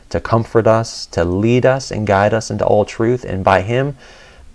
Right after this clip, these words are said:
making these a reality in my life, I've, I've, I have boldness now to share it with others, because I've seen in this life the results of walking in these truths and standing in these truths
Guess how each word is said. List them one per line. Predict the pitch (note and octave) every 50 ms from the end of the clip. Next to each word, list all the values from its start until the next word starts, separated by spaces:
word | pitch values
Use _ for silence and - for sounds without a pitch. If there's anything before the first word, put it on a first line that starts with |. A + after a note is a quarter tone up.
| - - -
making | G#2+ A2+ A#2+ C3 C3 - D3 B2+ A2+
these | A2+ A#2 B2 G#2+
a | A#2
reality | G#2+ F#2+ F#2+ F#2 E2 F2+ F#2+ G#2 A#2 B2+ C3 B2+ C3
in | C3 C3
my | C3 C3 C3
life, | C3 C3 C3 C#3 - D#3+ - - - - - _ _ - - - - _ _ - - - _ _ _ - - - - - _ - _ - - - - - - - _ _ _ - - - - -
I've, | F#2 F#2+ G2 G#2 G#2+ - -
I've, | - G2 G2 F#2 F2+ - - -
I | - F2+ F#2+ F#2
have | F2+ - - G2 F#2+ F#2 F2
boldness | - G2 G#2 A#2+ C3 A2+ G#2 E2+ D#2 - - - - - - - -
now | - E2+ E2+ D#2 D#2
to | - -
share | F#2 - - A2 G#2 G#2+
it | G2 -
with | F#2+ F#2 -
others, | F#2+ F#2+ F2+ - E2 E2 -
because | - - - - F#2+ F2+ -
I've | - F#2+ F#2 E2+
seen | - - - - A2 A2 G#2 G2 F#2 F2 F2 - - -
in | F#2 F2+ F2+
this | F#2 G2 F#2+ - -
life | G2 F#2 F#2 E2+ D#2 D#2 - - - _ _ _ - - - - _ - _ _ - -
the | G2+
results | F2+ E2 F#2 F2+ D#2+ - G#2 F#2 G2 D#2 A1+ - - - - - _ _ _ -
of | - - E2 -
walking | F2 F2 F2+ F2+ F2+ F2+ - - F#2 F2
in | F2 F2 E2+
these | E2 E2+ E2
truths | - - - F#2 F2 D#2+ D#2 D#2 D#2 - -
and | - E2 E2+
standing | - - - - G2+ F#2 F#2+ F#2+ F#2 F2+ F2 E2+
in | E2+ E2+ E2
these | E2 D#2+ D2+ -
truths | - - - E2 D#2 D#2+ E2 E2 - - -